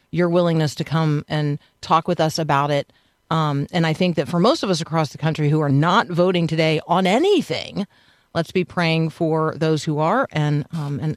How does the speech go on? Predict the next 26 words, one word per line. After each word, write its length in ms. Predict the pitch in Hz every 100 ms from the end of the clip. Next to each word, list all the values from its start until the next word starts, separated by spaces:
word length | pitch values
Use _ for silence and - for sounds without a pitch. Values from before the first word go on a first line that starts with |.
| -
and 180 | 151 151
as 200 | 151 143
always, 460 | - 165 185 160 139
that 120 | 156
God's 240 | 147 147
will 180 | 156 180
be 120 | 160
done, 300 | 143 139 156
and 160 | - 160
just 220 | 175 -
recognizing 720 | 175 - 180 151 147 151 147
that, 260 | 139 151 - _ _ _ _ _
um, 340 | 151 151 147 147 -
we, 340 | 160 170 175 -
we 180 | - 165
live 300 | 170 196 208
in 100 | 185
the 60 | 165
midst 400 | 160 156 - -
of, 300 | 151 147 _
of 120 | 156
challenging 560 | 147 165 175 196 170 165
days, 300 | 160 156 147
and 100 | 156
sometimes 400 | 180 180 175 156
people 480 | - 185 175 165